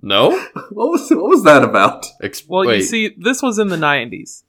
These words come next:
Speaker 3: and John Goodman would do anything in the nineties. This was when he was making his name as an amazing actor.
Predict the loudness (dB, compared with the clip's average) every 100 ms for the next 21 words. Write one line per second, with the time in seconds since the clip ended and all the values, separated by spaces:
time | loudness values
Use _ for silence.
0 | -8 -4 2 2 2 0 -2 -4 -6 -6
1 | -4 -2 -2 -2 -4 -8 -12 -14 -14 -12
2 | -12 -14 -16 -20 _ -18 -18 _ _ -20
3 | -20 _ _ _ -6 0 0 2 2 2
4 | 0 -2 -4 -4 -4 -4 -4 -4 -4 -4
5 | -6 -10 -8 -4 -2 -2 -4 -8 -8 -10
6 | -14 -18 -18